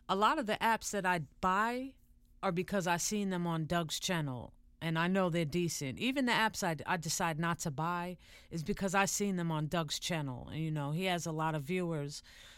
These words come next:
So if, if you could help him out, hit him up at his Patreon, become a member. He does tons of giveaways and stuff. He's super dope, you know what I mean? You can learn all about these apps, you know, to your liking, what you like, what you don't like, and you know what to go ahead and,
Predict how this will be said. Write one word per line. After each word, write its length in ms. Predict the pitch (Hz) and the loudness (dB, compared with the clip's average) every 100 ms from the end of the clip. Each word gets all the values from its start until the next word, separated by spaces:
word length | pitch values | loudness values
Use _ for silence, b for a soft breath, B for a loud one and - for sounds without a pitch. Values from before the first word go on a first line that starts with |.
| B - | B -8
So 240 | - 196 | 2 2
if, 80 | 175 - - | 2 -6 -8
if 200 | 185 - | -6 -4
you 100 | 233 | -4
could 140 | 233 | 0
help 200 | 226 226 | 0 0
him 140 | 208 202 | -2 0
out, 240 | 196 185 | 0 0
hit 140 | 214 | -2
him 120 | 214 180 | 0 2
up 220 | 175 165 | 2 0
at 140 | 170 | -4
his 100 | 151 | -4
Patreon, 500 | - 170 160 170 165 | -2 -2 -2 -2 -2
become 300 | 160 - 180 | -2 -4 -2
a 60 | 170 | 0
member. 480 | 165 160 160 160 160 | 0 0 -2 -2 -2
He 160 | 170 | -2
does 280 | 170 175 139 | -2 -4 -4
tons 320 | - 185 180 | -4 -4 -2
of 100 | 156 | -4
giveaways 580 | 147 156 160 160 160 151 | -4 -4 -2 -2 -2 -2
and 120 | 156 | -4
stuff. 460 | - - 156 156 - b b b b b - | -4 -4 -4 -4 -10 b b b b b -6
He's 180 | 175 | -4
super 360 | - 208 180 185 | 0 0 -2 -4
dope, 420 | 147 170 175 160 - | -2 0 0 -2 -6
you 140 | 160 | -4
know 100 | 170 | -2
what 100 | 170 | -2
I 60 | 170 | -2
mean? 460 | 170 170 170 165 | 0 0 -2 -2
You 100 | 160 | -4
can 160 | - 170 | -4 -2
learn 260 | 180 180 | 0 0
all 160 | 170 165 | 0 -2
about 280 | 156 165 156 | 0 0 0
these 220 | 170 151 | -2 -2
apps, 440 | 165 165 165 - 185 | -2 -2 -4 -6 -4
you 60 | |
know, 380 | 170 156 147 147 - | -2 -2 -2 -6 -4
to 140 | 185 | -2
your 140 | 156 | 0
liking, 500 | 151 160 165 160 165 | 0 0 0 -2 -4
what 220 | 151 156 - | -2 -2 -4
you 80 | |
like, 400 | 165 165 160 156 | -2 0 -2 -4
what 180 | 147 - | -8 -6
you 60 | 156 | -4
don't 260 | 170 165 | -2 -2
like, 380 | 135 160 156 156 | 0 -2 -2 -2
and 160 | 151 151 | -4 -2
you 60 | |
know 160 | 165 160 | -2 -2
what 140 | 151 | -4
to 100 | - | -6
go 120 | 156 160 | -4 -2
ahead 220 | 156 143 | -2 -2
and, 220 | 139 135 | -2 -4